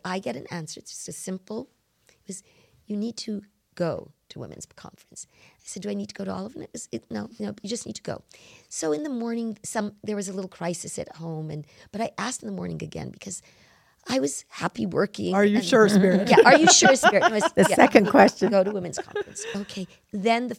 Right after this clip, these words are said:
Speaker 1: phone rang, and it was one of my children with a problem. And I, it took a lot of effort to try to figure out how to solve his problem, um, which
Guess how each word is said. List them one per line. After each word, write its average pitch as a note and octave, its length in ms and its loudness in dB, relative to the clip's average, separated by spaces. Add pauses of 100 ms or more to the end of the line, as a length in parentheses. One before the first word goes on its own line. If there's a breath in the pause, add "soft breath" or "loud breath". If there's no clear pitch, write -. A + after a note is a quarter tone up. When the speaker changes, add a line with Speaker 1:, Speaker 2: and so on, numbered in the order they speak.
Speaker 1:
phone D#3+ 180 -6
rang, - 220 -16
and G#3 80 -8
it - 60 -12
was G3+ 160 -4
one G3 160 -6
of F3+ 80 -10
my E3 140 -6
children C#3 400 -12
with E3 120 -10
a D3+ 40 -8 (200)
problem. G#2 340 -8 (120)
And - 40 -14 (100)
I, - 20 -8 (360 soft breath)
it G#3 180 -4
took B3+ 140 -10
a A3+ 40 -2 (120)
lot G#3+ 140 0
of G#3+ 60 -6 (140)
effort - 260 -12
to - 160 -12
try F#3+ 140 -4
to F#3 140 -10
figure F3+ 200 -4
out - 80 -4 (100)
how E3+ 80 -6
to E3 80 -4
solve D3+ 380 -8
his - 140 -14
problem, D#3 360 -8 (960 soft breath)
um, E3 240 0
which - 240 -2